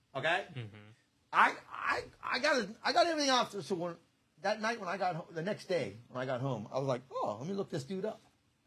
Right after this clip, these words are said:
Speaker 1: Dude can fish.
Speaker 2: Dang.
Speaker 1: Holy shit, dude, he fishes.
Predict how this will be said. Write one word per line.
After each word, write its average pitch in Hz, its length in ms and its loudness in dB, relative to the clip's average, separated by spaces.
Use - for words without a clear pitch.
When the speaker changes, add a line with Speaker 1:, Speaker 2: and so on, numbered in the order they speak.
Speaker 1:
Dude 208 280 8
can 139 100 -2
fish. - 540 -2
Speaker 2:
Dang. 117 260 -16
Speaker 1:
Holy 170 360 4
shit, - 520 -2
dude, 135 180 -2
he 143 140 -2
fishes. - 420 -2